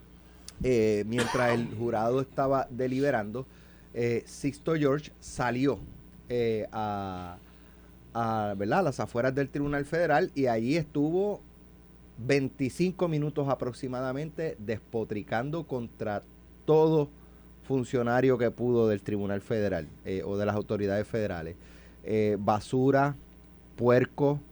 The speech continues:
eh, incompetente. Esas fueron las palabras que utilizó para referirse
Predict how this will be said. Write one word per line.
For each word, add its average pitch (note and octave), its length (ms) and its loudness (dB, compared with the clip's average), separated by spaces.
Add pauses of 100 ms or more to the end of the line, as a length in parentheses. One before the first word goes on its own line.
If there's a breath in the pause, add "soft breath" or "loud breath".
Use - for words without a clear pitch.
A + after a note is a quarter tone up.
(500)
eh, G#2 840 2
incompetente. A#2+ 1160 0 (1900 loud breath)
Esas B2 200 2
fueron D#3 180 4
las D#3+ 80 4
palabras D3+ 360 6
que - 80 -4
utilizó D#3 380 0
para C3 240 4
referirse A#2+ 800 0